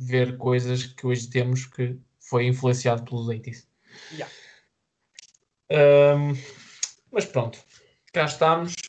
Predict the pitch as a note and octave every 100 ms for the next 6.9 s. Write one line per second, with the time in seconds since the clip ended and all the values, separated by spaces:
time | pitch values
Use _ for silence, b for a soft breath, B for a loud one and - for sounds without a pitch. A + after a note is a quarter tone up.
0 | - _ _ _ _ B B B B B
1 | _ _ - _ _ E3 D#3+ D#3+ D3+ C#3
2 | C3+ C3 C3 B2 B2 A#2+ A#2+ C3 B2+ A#2
3 | A#2+ B2 C3+ C3 _ _ - C3 B2 A#2
4 | C#3+ C#3 B2 A#2+ D3+ - _ _ - B2
5 | C3 - _ _ _ _ _ - b b
6 | b b b b b - E3 B2+